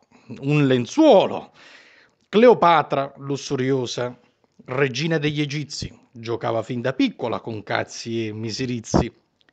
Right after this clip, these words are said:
e quando venne Cesare il condottiero romano, accondiscese subito a prenderglielo in mano. Poi venne Antonio, dal cazzo prepotente:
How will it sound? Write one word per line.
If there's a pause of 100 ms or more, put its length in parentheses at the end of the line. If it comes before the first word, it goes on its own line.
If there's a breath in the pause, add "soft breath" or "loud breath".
(140)
e
quando
venne
Cesare
il
condottiero
romano, (320 soft breath)
accondiscese
subito
a
prenderglielo
in
mano. (220 loud breath)
Poi
venne
Antonio,
dal
cazzo
prepotente: